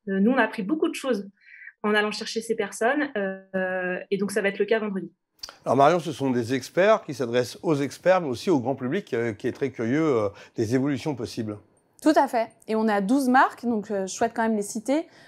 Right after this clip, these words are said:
Speaker 3: On a Decathlon, Maped, un pour cent pour la planète, Travel Ski, Picture, O N F, mais aussi Only Lyon, euh, Innoval, Serre Chevalier,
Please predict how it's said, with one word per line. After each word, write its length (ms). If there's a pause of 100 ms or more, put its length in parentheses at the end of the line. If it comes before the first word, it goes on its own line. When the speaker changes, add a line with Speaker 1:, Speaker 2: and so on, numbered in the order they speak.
(120)
Speaker 3:
On 180
a 300
Decathlon, 720 (180)
Maped, 640 (100)
un 120
pour 160
cent 160
pour 120
la 100
planète, 540 (140)
Travel 340
Ski, 400 (220)
Picture, 560
O 60
N 140
F, 300 (320)
mais 200
aussi 460 (160)
Only 300
Lyon, 420 (460)
euh, 280
Innoval, 500 (400)
Serre 240
Chevalier, 540